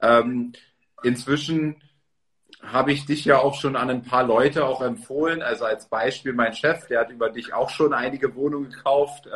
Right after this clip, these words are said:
ähm, und auch noch ein paar andere. Ich glaub, der, äh, hier war noch jemand da gewesen. Vorhin hatte ich's gesehen. Äh, genau, der David, ähm, war auch am Start. Der hat auch, ist auch enorm stark gewachsen, unter anderem durch euch. Ich glaub, er hat nebenbei noch, also der, der wächst so schnell mit Immobilien, Wahnsinn.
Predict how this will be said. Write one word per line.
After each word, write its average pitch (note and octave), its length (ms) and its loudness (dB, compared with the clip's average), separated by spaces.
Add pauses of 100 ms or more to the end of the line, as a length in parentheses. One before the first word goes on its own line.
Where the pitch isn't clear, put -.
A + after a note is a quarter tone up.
ähm, - 220 -12 (200)
und C3 220 -4
auch B2+ 200 4
noch B2 140 2
ein A#2 120 -2
paar G#2+ 160 0
andere. C#3+ 320 2
Ich - 160 -8
glaub, A#2 260 0
der, A2 360 0 (540)
äh, G#2 260 -6
hier G#2+ 180 -2
war A2 100 4
noch C3 220 0
jemand A#2+ 420 0
da A#2+ 200 2
gewesen. C3 500 -2
Vorhin B2 360 -4
hatte A#2+ 200 -2
ich's - 220 -12
gesehen. B2 760 4 (440)
Äh, G#2+ 300 6
genau, A2 280 2
der A2 140 4
David, C#3+ 680 0 (100)
ähm, A#2+ 320 0
war G#2+ 140 -2
auch C#3 200 -6
am B2 180 -8
Start. C3 480 -4 (420)
Der G2+ 120 -4
hat G#2 120 -8
auch, B2 200 -2
ist C3 320 -6
auch C3+ 180 0
enorm C3 420 2
stark C3 380 -6
gewachsen, C3+ 600 -2
unter C3+ 380 0
anderem C#3 380 -2
durch B2+ 280 -4
euch. C3+ 300 -2
Ich - 120 -20
glaub, A2+ 180 0
er A2 80 6
hat G#2+ 80 -2
nebenbei A2+ 380 2
noch, C#3 280 0
also G#2+ 180 0
der, G#2 140 2
der G#2+ 380 -2
wächst B2+ 260 0
so D#3 140 -4
schnell D3 340 2
mit D3 140 -10
Immobilien, C#3 640 0
Wahnsinn. C#3+ 640 0